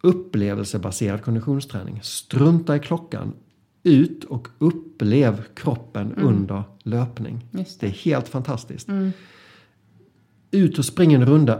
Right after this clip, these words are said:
Speaker 1: utan krav på fart, utan gå efter hur kroppen känns.
Speaker 2: Mm.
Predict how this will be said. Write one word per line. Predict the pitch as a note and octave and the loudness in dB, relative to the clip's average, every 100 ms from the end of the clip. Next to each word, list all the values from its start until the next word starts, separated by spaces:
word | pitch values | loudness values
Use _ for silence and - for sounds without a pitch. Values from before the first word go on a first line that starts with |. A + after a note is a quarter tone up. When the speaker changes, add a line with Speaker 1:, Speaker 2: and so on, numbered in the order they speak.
| - | 2
Speaker 1:
utan | E3 G3+ G3+ G#2+ A2 | 4 4 2 0 -2
krav | - E3 E3+ A2 G#2+ G#2 | -2 0 2 2 0 -4
på | - | -14
fart, | - - - G#2 - A#2+ | -10 -8 -8 -10 -16 -10
utan | A#2 B2+ | -4 -2
gå | G3 D#3 | 0 2
efter | B2 B2 C3+ | 0 -2 -6
hur | |
kroppen | - D3+ - C3 C3+ | -4 -4 -2 -4 -4
känns. | - D#3+ - B2 A#2+ - | -4 -6 -6 -12 -12 -8
Speaker 2:
Mm. | F#3+ | -6